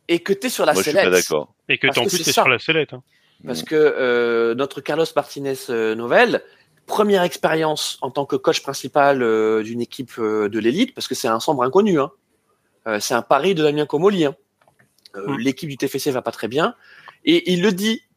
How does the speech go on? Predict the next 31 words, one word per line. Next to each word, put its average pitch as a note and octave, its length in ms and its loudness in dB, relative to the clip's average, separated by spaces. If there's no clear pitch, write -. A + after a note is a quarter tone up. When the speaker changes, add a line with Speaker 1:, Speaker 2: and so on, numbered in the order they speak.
Speaker 1:
d'ailleurs, E3 260 4
il, D#3 140 -4
euh, A2+ 260 -10
dans C#3 140 -4
son D#3+ 140 -2
interview, D#3 500 0
euh, A#2 320 0
donc, A2+ 260 -8
d'après-match D3+ 720 2
à B2 80 -2
ce - 140 -10
moment-là, C3 420 2
euh, A2+ 420 -2
il D#3+ 160 0
a D#3+ 60 6
dit, « C3+ 180 -6
C'est - 180 -4
un E3+ 80 -2
jour E3 140 -6
spécial D#3 340 -4
pour C3+ 160 -4
moi, D3 200 2
ma C#3 100 -2
femme C3 160 -6
est C3 80 -4
à B2+ 60 -6
l'hôpital, D3 560 0
j'attends D#3+ 300 -2
mon C#3+ 100 -2
second C3+ 340 -4
enfant, D3 480 2